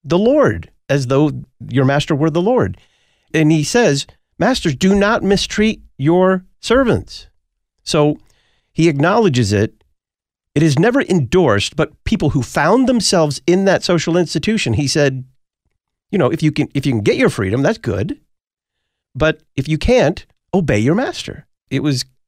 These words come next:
considered to be a valid vocation, a social evil. And the reason I say that is the very same Saul, same Paul who says, "Obey your masters," writes an entire letter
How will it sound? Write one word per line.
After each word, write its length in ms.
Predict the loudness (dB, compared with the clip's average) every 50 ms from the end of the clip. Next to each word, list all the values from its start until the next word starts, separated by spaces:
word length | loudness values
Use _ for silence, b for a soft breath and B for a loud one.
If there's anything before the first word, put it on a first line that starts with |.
| _ _ -8
considered 480 | -2 -2 -2 0 0 0 0 0 0 0
to 40 | -2
be 320 | 0 0 0 0 0 -2 b b b b b b b
a 60 | -2
valid 300 | 0 2 2 2 2 0
vocation, 420 | 0 0 0 0 0 0 -2 -4 -2
a 80 | -4 -4
social 520 | -2 0 2 2 2 2 2 0 0 0
evil. 480 | 0 0 2 2 2 0 0 -2 -4 -8 -12 _ _ _ _ _ _ _ _ _ _ -6
And 160 | -4 -4 -2 -2
the 100 | 0 0
reason 220 | 2 2 2 2
I 60 | 2 2
say 140 | 2 0
that 180 | 2 2 0 0
is 100 | -2 -2
the 160 | -2 -2 -2
very 320 | 0 2 2 2 2 2 0
same 220 | 2 2 2 2
Saul, 320 | 2 0 0 -2 -2 -4 -8 -20 -20 -20 _ -20 -16
same 280 | -8 -2 0 0 0 0
Paul 320 | 0 0 0 0 0 0
who 120 | 0 -2 -2
says, 380 | -2 0 0 0 0 -2 -4 -8 _ _ _ _ _ _ _ _ -6
"Obey 180 | -2 0 0
your 100 | 2 2
masters," 460 | 2 2 0 0 -2 -2 -4 -4 -2 -2
writes 260 | -2 -2 0 0 0
an 80 | 2
entire 460 | 2 2 2 2 2 2 2 4 4 4
letter 420 | 2 2 0 0 -2 -4 -6 _